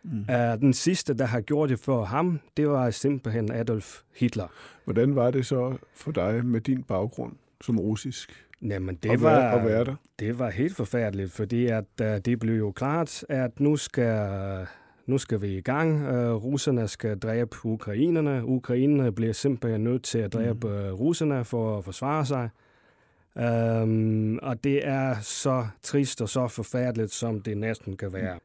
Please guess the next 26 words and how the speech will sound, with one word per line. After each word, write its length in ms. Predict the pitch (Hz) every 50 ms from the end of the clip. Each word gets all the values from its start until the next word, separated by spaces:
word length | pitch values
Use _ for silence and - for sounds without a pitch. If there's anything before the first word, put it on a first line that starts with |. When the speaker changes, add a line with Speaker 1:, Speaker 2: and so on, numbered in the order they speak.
| -
Speaker 1:
Jeg 140 | - 127 127
har 180 | 127 135 131 131
jo 220 | 131 120 113 110 104
venner, 380 | 123 131 139 143 139 131 117 113 117 127
som 220 | - 117 110 104
både 260 | 107 120 120 127 120
er 40 | 110
ukrainere, 640 | 110 117 113 - - 120 135 147 151 147 135 123 120
russere, 380 | 110 117 131 127 - - 123 107
Speaker 2:
Mhm. 60 | 123
Speaker 1:
belarusere. 720 | 123 143 156 151 135 123 135 139 - - 135 120 117 107 95 - - - - _ _ -
Langt 400 | 127 120 131 139 143 143 135 -
de 80 | 131 113
fleste 380 | - 131 135 135 - - 127
af 140 | 123 120 123
dem 340 | 120 123 120 113 110 101 92 - _ _ -
græder 320 | - 113 113 117 120 113
Speaker 2:
Ja. 60 | 107 92 - - -
Speaker 1:
simpelthen 560 | - 135 127 127 117 - - 113 110 117 110
hver 260 | 101 95 117 107 110
dag 220 | 101 - 110 104 101
lige 180 | 101 104 107
nu. 160 | 117 135 160 160
Det 160 | - 127 117
gør 140 | - 127 117
jeg 140 | 107 101